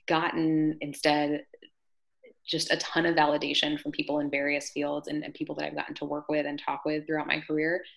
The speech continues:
that that is not the case. And that has been just incredibly validating to know that, like, you do not have to have it all figured out, but you have to be okay with asking for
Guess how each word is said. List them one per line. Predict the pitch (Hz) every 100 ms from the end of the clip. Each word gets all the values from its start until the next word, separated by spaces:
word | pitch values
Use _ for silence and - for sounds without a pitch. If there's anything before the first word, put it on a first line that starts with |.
| _ _
that | - -
that | 151 165
is | 175 160 139
not | 139 139 135 - -
the | -
case. | 151 147 196 262 - -
And | 165 160
that | 156 156 151 -
has | - 160
been | 165 156 156 151
just | - 156 -
incredibly | 170 - 185 196 160
validating | 147 147 147 147 147 147
to | 151
know | 143 143
that, | 143 143 -
like, | -
you | 156 151 -
do | 175
not | 247 269
have | 156 147
to | 156
have | 139 143
it |
all | 139 139 -
figured | 143 135
out, | 131 143 185 - - 170
but | 165 160 147 - -
you | 175
have | 160 180
to | -
be | 175
okay | 160 - 165
with | 160
asking | - 151 - 147 147
for | -